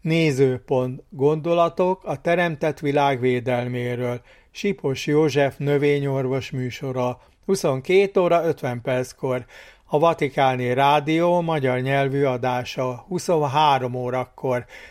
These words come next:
Szentírás, ószövetségi fejezetek Diós István atya felolvasásában, huszonhárom óra húsz perckor, Zsolozsma, befejező imaóra,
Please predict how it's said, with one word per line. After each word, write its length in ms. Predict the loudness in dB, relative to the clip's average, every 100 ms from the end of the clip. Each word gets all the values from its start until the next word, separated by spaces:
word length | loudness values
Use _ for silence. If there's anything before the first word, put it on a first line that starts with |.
| -20
Szentírás, 1120 | -10 0 0 0 -2 0 2 2 2 0 -4 -2
ószövetségi 1000 | 4 4 6 4 2 0 0 0 0 -4
fejezetek 880 | 0 2 2 0 0 0 0 0 -6
Diós 480 | -4 0 2 2 -2
István 480 | -8 -6 -4 -2
atya 260 | -2 -4 -4
felolvasásában, 1400 | -2 0 0 0 -4 -4 -4 -4 -4 -4 -4 -2 -4 -6 -14 _
huszonhárom 840 | -8 -2 -2 0 2 2 2 2 0
óra 300 | 0 0 -2
húsz 200 | -4 -8
perckor, 680 | -4 -2 -4 -4 -2 -2 -6 -20 _ -8
Zsolozsma, 800 | 2 2 4 0 0 0 0 -2 _ _ -2
befejező 680 | 0 2 4 4 4 2 0
imaóra, 840 | 0 -2 -2 -2 -2 0 0 -2